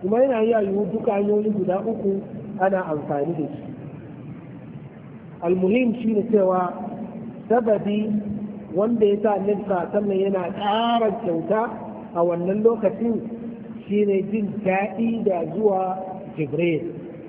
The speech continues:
Na biyu shi ne mudarasa wanda yake yi tare da Annabi sallallahu alaihi wasallam.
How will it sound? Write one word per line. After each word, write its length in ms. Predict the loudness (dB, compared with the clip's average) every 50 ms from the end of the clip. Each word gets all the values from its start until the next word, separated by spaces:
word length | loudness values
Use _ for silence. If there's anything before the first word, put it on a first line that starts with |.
| -14 -14 -14 -14 -16 -16 -18 -16 -12 -10
Na 220 | -4 -2 0 0 2
biyu 220 | 2 2 2 2 0
shi 220 | 0 0 2 2
ne 80 | 2 2
mudarasa 920 | 0 0 -2 0 2 2 2 2 2 0 -2 -2 -4 -2 -2 -2 -4 -2 -2
wanda 560 | -2 -2 -2 0 0 0 0 0 -2 -4 -8 -10 -10 -12 -14 -14 -14 -16 -16 -16 -16 -16 -16 -16 -16 -16 -14 -14 -14 -6 0
yake 260 | 2 2 2 2 0 0
yi 240 | 2 2 0 0 -2
tare 260 | -2 -2 0 0 0
da 120 | 0 0
Annabi 240 | -4 -2 -2 -2 -4 -4 -8
sallallahu 200 | -8 -8 -8 -8
alaihi 200 | -8 -8 -8 -8
wasallam. 200 | -8 -10 -12